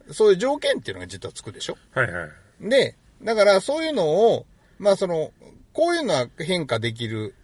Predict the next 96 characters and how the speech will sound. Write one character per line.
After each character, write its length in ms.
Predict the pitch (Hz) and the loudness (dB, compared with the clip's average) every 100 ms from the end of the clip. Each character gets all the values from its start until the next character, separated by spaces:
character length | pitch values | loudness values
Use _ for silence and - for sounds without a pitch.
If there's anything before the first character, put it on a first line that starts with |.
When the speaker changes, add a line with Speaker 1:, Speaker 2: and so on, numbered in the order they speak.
| _ _ - - | _ _ -20 -8
Speaker 2:
も 180 | 127 | -6
の、 180 | 107 95 - | -6 -8 -8
こ 100 | 160 | -4
う 20 | |
い 20 | 165 | -2
う 20 | |
の 100 | 139 | -2
は 60 | |
変 140 | 123 120 | -4 -4
化 100 | 113 | -4
で 100 | 113 | -6
き 80 | 110 | -6
な 80 | |
い 20 | 98 | -6
も 100 | 98 | -8
の 80 | 95 | -10
み 100 | 95 | -8
た 160 | 92 | -6
い 60 | 101 | -2
な 240 | 143 120 _ _ | 0 0 _ _
規 120 | - | -10
定 220 | - 202 233 | 4 6 6
で、 140 | 247 | 4
な 140 | 151 | 0
ん 60 | 170 | 0
か 120 | 139 | -2
ま 120 | 127 | 0
あ、 60 | 127 - | -2 -4
一 200 | - - | 2 2
括 300 | - - 131 | 2 -6 -10
り 100 | 95 | -8
に 100 | 92 | -10
し 80 | - | -6
た 100 | 110 | -4
も 140 | 101 | -4
の 100 | 107 | -4
を 60 | 156 | -4
K 240 | - 151 | 2 2
と 100 | 117 | 2
呼 60 | 92 | -8
ぶ 100 | 87 | -14
ん 20 | |
で 40 | 80 | -18
す 80 | - | -20
よ。 80 | - | -14
Speaker 1:
う 60 | 135 | -8
ん 20 | |
う 40 | |
ん 40 | 131 | -2
う 20 | |
ん。 20 | |
Speaker 2:
呼 60 | 180 | 0
び 80 | 226 | 2
名 80 | 214 | 4
が 80 | 175 | 2
な 100 | 107 | 0
い 60 | |
と 100 | - | -4
不 100 | 131 | -4
便 160 | 143 117 | -2 -4
や 80 | - | -6
か 120 | - - - | -20 -8 -4
ら。 80 | |
Speaker 1:
は 60 | 123 | -4
あ 40 | 101 | -4
は 60 | 90 | -12
あ 20 | |
は 120 | 90 _ _ 123 | -14 _ _ -10
あ。 180 | 107 | -8
Speaker 2:
う 40 | 98 | -6
ん。 20 | |
条 320 | 113 160 175 | 0 0 0
件 360 | 180 233 226 202 | 0 0 0 -2
と、 440 | - 285 226 120 - | 2 6 6 4 -2
ま 180 | 151 151 | -2 0
あ 40 | |
ま 140 | 147 | 0
あ 60 | 135 | 0
ま 160 | 131 120 | 0 -2
あ 60 | |
ま 100 | 113 | -2
あ、 60 | 107 | -4
条 260 | 131 143 160 | -2 -2 -2
件 340 | 233 233 208 | 2 2 0
と 240 | - 277 | -2 0
反 420 | 269 - 185 175 170 | 0 0 -2 -2 0
応 280 | 156 160 | 0 2
を 40 | 160 | 2
ま 140 | 160 | 0
と 140 | - 180 | 0 -2
め 100 | 107 | -4
た 140 | 85 | -8
も 100 | 85 | -14
の 100 | 80 | -16
か 120 | 113 | -12
な。 140 | 147 | -12